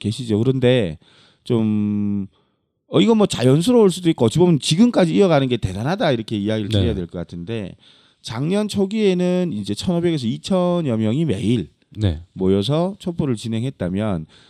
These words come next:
Speaker 1: 지금은 이제 성주는 백여 분 내외
Speaker 2: 네.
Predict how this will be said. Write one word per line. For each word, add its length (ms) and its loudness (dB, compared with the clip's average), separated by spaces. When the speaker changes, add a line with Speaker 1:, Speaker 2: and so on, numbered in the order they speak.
Speaker 1:
지금은 540 2
이제 160 0
성주는 840 0
백여 240 2
분 160 0
내외 360 -4
Speaker 2:
네. 280 -4